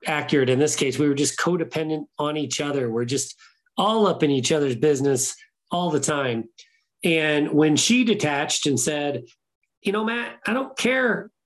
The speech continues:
about your stuff. I don't, I, I, I'm gonna work on me, and you can work on you or you can not work on you. That's gonna be up to you, but I'm gonna work on me." That had such a profound impact on me individually, but also on our marriage.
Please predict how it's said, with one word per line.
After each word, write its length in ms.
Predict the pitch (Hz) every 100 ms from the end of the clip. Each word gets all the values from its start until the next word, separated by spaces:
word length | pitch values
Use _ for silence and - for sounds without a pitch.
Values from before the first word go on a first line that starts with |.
| _ _ -
about 380 | 160 160 147 -
your 80 | 131
stuff. 360 | - 127 -
I 60 | 143
don't, 180 | 185 - _ - - -
I, 100 | - _ _ 247 214
I, 160 | -
I'm 180 | 170 175
gonna 160 | 208 202
work 260 | 190 185
on 220 | 185 170 160
me, 280 | 180 226
and 260 | 196 151 127 _ _
you 140 | 175 214
can 140 | 285
work 200 | 254 247
on 100 | 254
you 160 | 254 277
or 100 | 269
you 140 | 269
can 140 | 262
not 200 | 233 269
work 200 | 214 180
on 140 | 185 165
you. 140 | 185
That's 220 | 180 175 208
gonna 160 | 180
be 140 | 170 165
up 120 | -
to 100 | 170
you, 180 | 190 170
but 100 | 151
I'm 160 | 214
gonna 140 | 226 202
work 280 | 185 180 180
on 220 | 160 156
me." 400 | 214 170 139 123 _ _ _ _ _ _ _ _ -
That 180 | 190
had 220 | 165 175 175
such 380 | - 214 208
a 60 | 180
profound 540 | 170 139 190 175 170
impact 560 | 165 180 165 156 139 - -
on 300 | 160 151 147
me 220 | 151 156
individually, 520 | 147 143 156 175 175 143
but 140 | 139
also 600 | 147 160 - 143 139 135 - - _ -
on 140 | 160
our 120 | 160 147
marriage. 680 | 165 208 160 127 - -